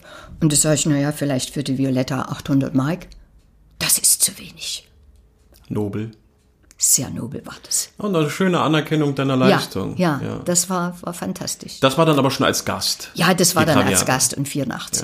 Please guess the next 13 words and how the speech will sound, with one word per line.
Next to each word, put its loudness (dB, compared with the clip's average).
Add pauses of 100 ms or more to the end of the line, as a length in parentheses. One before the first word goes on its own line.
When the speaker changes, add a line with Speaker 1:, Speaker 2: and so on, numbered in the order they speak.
Speaker 2:
Ja. -18 (120)
Speaker 1:
viel -6
später. -10 (800)
Speaker 2:
Und 6
hat -2
sich 0
damals 2
in 2 (220)
Karl-Marx-Stadt, 2
äh, -2
Chemnitz 0
schon 0
rauskristallisiert, 0